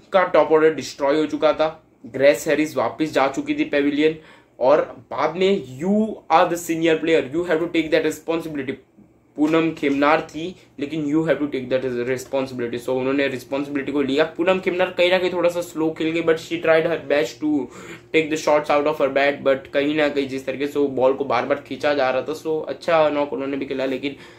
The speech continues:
दीप्ति शर्मा's innings was something to talk about। बाद में fielding यूपी की शुरुआत से एक weakness रही, जो कि मैं हर बार बात करता हूँ, हर video में मैंने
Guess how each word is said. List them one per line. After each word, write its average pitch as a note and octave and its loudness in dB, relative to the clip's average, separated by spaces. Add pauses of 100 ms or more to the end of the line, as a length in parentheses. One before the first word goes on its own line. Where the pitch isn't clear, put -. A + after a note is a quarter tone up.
(200)
दीप्ति D3 2
शर्मा's D3+ 2
innings C3+ -4
was B2+ -4 (220)
something C3 -2
to A#2+ -8
talk A2 -4
about। - -10 (420)
बाद C#3 4
में E3 0
fielding F3 2
यूपी D#3 2
की E3 -2
शुरुआत C#3+ 0
से D3+ -4
एक C#3 -2
weakness C#3+ -2
रही, C#3 0
जो C#3 -6
कि C#3+ -6
मैं D3 0
हर B2+ 0
बार C3+ 0
बात C3 0
करता C3 -4
हूँ, C3+ -2
हर B2 0
video A#2+ 0
में D3 0
मैंने C3+ 0